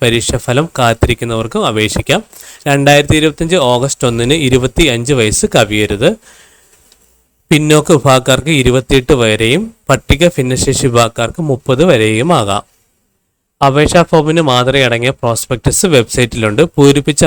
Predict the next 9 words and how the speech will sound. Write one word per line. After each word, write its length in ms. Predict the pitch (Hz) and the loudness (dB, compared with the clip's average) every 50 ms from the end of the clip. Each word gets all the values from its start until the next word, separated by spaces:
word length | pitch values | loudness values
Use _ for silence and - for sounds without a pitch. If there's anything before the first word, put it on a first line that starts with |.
| 139 117 | 2 2
അപേക്ഷ 260 | 113 120 - - 175 | 2 0 0 2 2
ഇമെയിലിൽ 640 | 143 120 117 117 117 120 120 120 127 147 180 196 - - - | 2 2 2 0 0 0 2 2 2 2 2 0 -4 -4 -2
ഐ 120 | 123 123 127 131 135 135 | 0 2 2 4 2 2
ഐ 20 | 131 135 | 2 0
എം 140 | 151 180 190 - _ - - - _ _ | 0 -2 -6 -10 _ -20 -20 -20 _ _
സി 180 | - - - 139 | -10 -4 -2 0
എം 300 | 131 135 143 165 185 - _ _ 131 | 2 2 2 0 -2 -8 _ _ -10
ജെ 340 | 113 - 131 131 147 160 - _ _ - - - - | -2 0 2 2 2 0 -2 _ _ -20 -20 -8 -6
അഡ്മിഷൻ 540 | 131 127 127 131 139 131 - - 151 156 175 | -4 -4 -2 -2 -2 -2 0 -2 -2 -4 -4